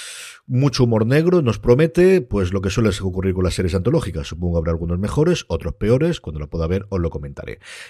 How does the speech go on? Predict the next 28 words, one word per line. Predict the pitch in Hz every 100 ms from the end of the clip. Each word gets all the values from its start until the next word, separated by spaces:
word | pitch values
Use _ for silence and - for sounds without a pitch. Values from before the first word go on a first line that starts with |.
| _
El | 127 131
veintidós | 135 135 165 165
de |
abril, | 147 151 -
esta | 123 120
se | 123
estrena | 120 120 113
completa, | 110 110 139 - -
otra | 123 110
docuserie, | 101 101 92 135 151 165
Me | 104 98 101
llaman | 117 101 90
Magic, | 104 120 147 85
de | 87
Call | 90 107
Me | 92 85
Magic, | 107 131 175 175
sobre | - 87 104 -
Magic | 87 90 80 80
Johnson, | 123 170 - 170 170 170 92
vida, | 95 98 85 -
obra | 98 82
y | 73
milagros, | 76 92 156 165 170 -
con | 90 78
acceso | - 98 87 - 80
a | 120
él, | 165 170